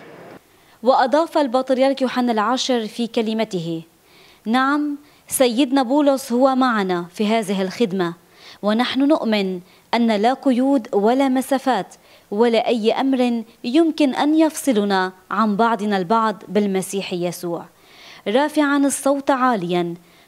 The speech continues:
'هنا نعيش وهنا سنموت،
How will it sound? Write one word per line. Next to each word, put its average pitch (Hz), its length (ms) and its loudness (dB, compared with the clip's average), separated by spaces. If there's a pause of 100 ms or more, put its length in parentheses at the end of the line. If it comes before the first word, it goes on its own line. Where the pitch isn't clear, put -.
(100)
'هنا 285 440 2
نعيش 240 640 -2 (240)
وهنا 226 440 2
سنموت، 226 680 -2